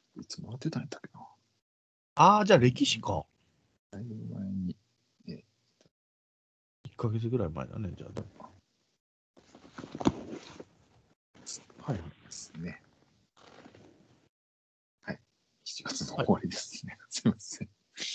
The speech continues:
Speaker 2: いやいや、はい。
Speaker 1: 四月の終わり？七月の終わり？だいぶ前やね。
Speaker 2: 二ヶ月前。
Speaker 1: すいません。
Speaker 2: いえいえ。
Speaker 1: これ、
Speaker 2: 俺が言ってるけど。
Speaker 1: うん。
Speaker 2: いえいえ。はいはい。
Speaker 1: え？これ読んでないよね。なんだっけ？え？
Speaker 2: いや、わかんない。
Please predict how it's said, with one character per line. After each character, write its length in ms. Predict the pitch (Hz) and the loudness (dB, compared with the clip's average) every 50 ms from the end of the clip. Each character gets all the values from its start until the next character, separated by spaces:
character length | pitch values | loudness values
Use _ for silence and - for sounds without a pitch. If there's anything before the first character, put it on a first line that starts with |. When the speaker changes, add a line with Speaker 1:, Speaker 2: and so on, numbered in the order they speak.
| - - - - - - - - | -8 -10 -12 -14 -14 -8 2 4
Speaker 2:
い 60 | 127 | 4
や 80 | 98 80 | 4 4
い 20 | |
や、 60 | - | 2
は 0 | |
い。 60 | - - - - - | -4 -6 -4 -2 2
Speaker 1:
四 120 | - 110 | 2 4
月 280 | 127 165 180 - - 175 | 4 4 2 2 2 0
の 60 | 175 | 2
終 100 | 170 165 | 2 2
わ 60 | 160 | 2
り？ 120 | 156 165 160 - _ _ _ _ _ _ _ _ _ _ _ _ _ _ _ _ _ _ _ | 0 -2 -4 -8 _ _ _ _ _ _ _ _ _ _ _ _ _ _ _ _ _ _ _
七 320 | - - - - - - 160 | -10 -10 -4 -4 -4 -2 -2
月 240 | 190 - - - | -2 -4 -2 -6
の 60 | 220 - | -6 -6
終 140 | - - | -6 -12
わ 80 | - - - | -14 -12 -12
り？ 100 | - 180 - _ _ _ _ _ _ _ _ _ _ _ _ _ _ _ _ | -14 -16 -16 _ _ _ _ _ _ _ _ _ _ _ _ _ _ _ _
だ 80 | - - | -12 -10
い 20 | |
ぶ 80 | 120 127 | -8 -6
前 180 | 123 143 139 | -4 -4 -4
や 60 | - | -4
ね。 60 | 190 117 | -4 -6
Speaker 2:
二 100 | 110 - | -4 -2
ヶ 100 | - 104 | 0 2
月 220 | 101 98 - - | 2 2 0 0
前。 140 | 95 95 85 | -2 -2 -2
Speaker 1:
す 80 | - 131 | -4 -6
い 20 | |
ま 60 | - | -8
せ 0 | |
ん。 0 | - - _ _ _ _ _ _ _ _ _ _ _ | -10 -18 _ _ _ _ _ _ _ _ _ _ _
Speaker 2:
い 120 | - 147 156 | -2 0 0
え 100 | 143 113 | 2 0
い 80 | 101 | 0
え。 100 | - - | -4 -6
Speaker 1:
こ 80 | 92 135 | -4 -4
れ、 160 | 147 135 - - _ _ _ _ - _ _ _ _ _ _ | -4 -4 -4 -8 _ _ _ _ -20 _ _ _ _ _ _
Speaker 2:
俺 160 | - 127 131 123 | 8 10 10 12
が 60 | 120 | 12
言 200 | 127 127 117 120 | 10 10 8 6
っ 40 | 123 | 2
て 40 | |
る 80 | 123 131 | 0 0
け 60 | 82 | 2
ど。 80 | - - | 0 0
Speaker 1:
う 20 | |
ん。 80 | 143 143 | 0 2
Speaker 2:
い 100 | 131 139 | 4 4
え 40 | 139 | 4
い 120 | 107 90 80 | 4 2 0
え。 100 | - - _ _ - | -2 -4 _ _ 0
は 100 | 104 90 | 0 0
い 60 | 85 | 0
は 0 | |
い。 20 | |
Speaker 1:
え？ 60 | - - - - - - - - 104 110 151 - - - - - - - - _ _ _ | -4 -10 -20 -20 -18 -6 -2 0 0 0 0 -4 -6 -16 -20 -20 -20 -20 -20 _ _ _
こ 60 | 202 | 4
れ 60 | 202 135 | 4 4
読 200 | 98 92 113 117 | 4 2 0 0
ん 160 | 127 135 143 | 2 2 2
で 100 | 170 233 | 4 4
な 220 | 247 202 107 90 85 | 4 4 0 0 -2
い 100 | 127 131 | -4 -4
よ 80 | - | -6
ね。 60 | - - - _ - - _ _ _ _ _ _ _ _ - - _ | -6 -8 -18 _ -20 -20 _ _ _ _ _ _ _ _ -20 -20 _
な 80 | - 170 | -6 -6
ん 40 | - | -6
だ 40 | - | -6
っ 40 | _ _ | _ _
け？ 180 | - - - - _ _ _ _ _ _ _ _ _ _ _ _ _ _ _ _ _ - | -4 -4 -4 -4 _ _ _ _ _ _ _ _ _ _ _ _ _ _ _ _ _ -6
え？ 100 | 95 107 | -6 -6
Speaker 2:
い 40 | - - _ | -6 -8 _
や、 120 | - 90 87 | 0 2 2
わ 140 | 87 92 | 2 0
か 180 | - - - 90 | -2 -4 -4 -2
ん 80 | 85 87 | -2 -2
な 140 | 85 78 | -2 -4
い。 40 | - | -6